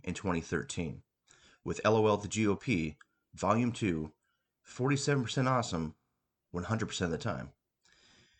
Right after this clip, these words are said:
In my opinion, this book was a vast improvement from the first in the series, as it's a great deal more polished. I'm not sure I'd say it's my favorite in the series, but honestly,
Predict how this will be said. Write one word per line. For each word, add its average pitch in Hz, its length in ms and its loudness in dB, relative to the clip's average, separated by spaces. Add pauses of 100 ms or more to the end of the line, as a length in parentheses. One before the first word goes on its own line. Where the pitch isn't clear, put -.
(220)
In 120 160 2
my 160 140 6
opinion, 120 480 2
this 104 160 -2
book 113 200 2
was 95 140 -2
a 87 60 -2
vast 98 320 2
improvement 87 580 0
from 95 180 -2
the 87 60 2
first 92 420 0
in 85 60 -2
the 76 60 -4
series, 69 440 -4 (600)
as 98 200 2
it's 95 140 0
a 92 40 0
great 104 220 2
deal 101 160 4
more 85 200 2
polished. - 520 -8 (640)
I'm 135 120 2
not 147 120 6
sure 127 180 4
I'd 95 100 4
say 92 180 2
it's - 180 -4
my 80 180 -4
favorite 110 540 2
in 117 60 0
the 117 80 2
series, 120 420 0
but - 160 0
honestly, 92 600 2